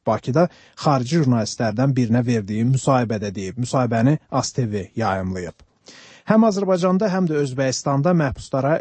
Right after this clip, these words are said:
işgəncə verilir. Bu fikir bugün Bakıda təqdimatı keçirilən Azərbaycan-Özbəkistan iki min altıncı ildə insan hüquqları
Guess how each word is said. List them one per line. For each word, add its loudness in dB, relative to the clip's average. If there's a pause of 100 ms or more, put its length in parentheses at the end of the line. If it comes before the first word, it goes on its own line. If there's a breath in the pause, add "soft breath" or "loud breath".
işgəncə 4
verilir. -2
Bu 0
fikir 0
bugün 2
Bakıda 2
təqdimatı 0
keçirilən 2
Azərbaycan-Özbəkistan 0
iki 0
min 4
altıncı 2
ildə -2
insan 2
hüquqları 0